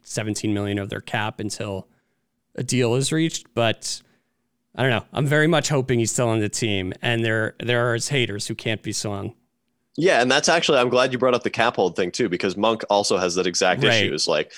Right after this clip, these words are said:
Speaker 2: 'cause they were both drafted so high, like, their cap hold is, like, at, like, way bigger than what their actual salary is, I think.
Speaker 1: And,
Speaker 2: So,
Speaker 1: and way
Speaker 2: and, uh,
Speaker 1: bigger than what they're gonna get.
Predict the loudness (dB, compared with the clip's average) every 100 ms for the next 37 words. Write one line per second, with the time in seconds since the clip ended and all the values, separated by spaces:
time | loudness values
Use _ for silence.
0 | -12 -4 0 2 2 4 2 2 2 2
1 | 2 0 0 -2 -10 _ _ _ -2 2
2 | 4 4 4 4 2 2 0 -2 -10 _
3 | _ _ _ _ -8 0 2 2 0 0
4 | 2 2 2 2 2 -2 -2 -4 -6 -2
5 | -2 -2 -2 0 2 0 -2 -4 -2 2
6 | 4 2 0 0 0 -2 -2 0 2 2
7 | 2 -2 2 2 4 2 -2 -2 -4 0
8 | 0 0 2 2 4 2 2 2 2 2
9 | 2 0 0 -2 0 0 0 0 -2